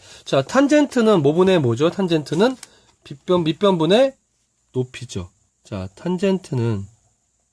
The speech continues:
밑변분의 높이가 되죠.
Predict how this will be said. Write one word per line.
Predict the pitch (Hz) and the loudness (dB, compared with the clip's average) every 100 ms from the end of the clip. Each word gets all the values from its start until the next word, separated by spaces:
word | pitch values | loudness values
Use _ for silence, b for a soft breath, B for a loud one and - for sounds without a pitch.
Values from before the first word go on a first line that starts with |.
| _ _ _ _ _ _ _ _ _ _ | _ _ _ _ _ _ _ _ _ _
밑변분의 | - 131 _ 160 156 156 135 135 175 226 202 _ _ _ _ _ _ _ _ _ _ _ _ _ _ _ _ _ _ _ _ _ _ _ _ | -14 -14 _ -4 -2 -2 -2 0 0 0 -4 _ _ _ _ _ _ _ _ _ _ _ _ _ _ _ _ _ _ _ _ _ _ _ _
높이가 | - 113 - 143 143 | -12 -12 -10 -8 -8
되죠. | 95 87 87 | -8 -12 -14